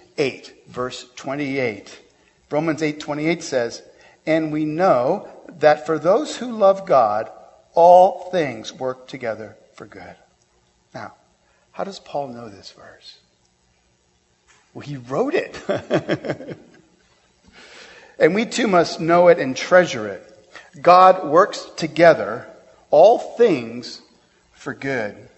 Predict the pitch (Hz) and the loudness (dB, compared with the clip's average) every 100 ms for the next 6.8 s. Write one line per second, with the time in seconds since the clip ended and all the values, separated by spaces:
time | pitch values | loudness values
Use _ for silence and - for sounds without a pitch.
0 | _ _ - - - - _ _ _ _ | _ _ -20 -20 -20 -20 _ _ _ _
1 | _ _ _ _ _ - - 214 285 277 | _ _ _ _ _ -20 -10 -4 -2 0
2 | 180 127 123 127 - - 123 - - 107 | 0 4 4 4 0 -6 -8 -8 -6 -6
3 | - 131 - - 156 160 - - - 160 | -6 -10 -12 -6 -6 -6 -12 -20 -10 0
4 | 226 254 202 - 143 131 139 143 131 127 | 0 2 0 0 0 0 -6 -8 -6 -8
5 | - 185 175 143 139 113 - 113 110 107 | -2 0 2 0 -2 -8 -8 -8 -8 -10
6 | 104 - - 123 107 98 - - | -16 -16 -8 -8 -8 -12 -20 -20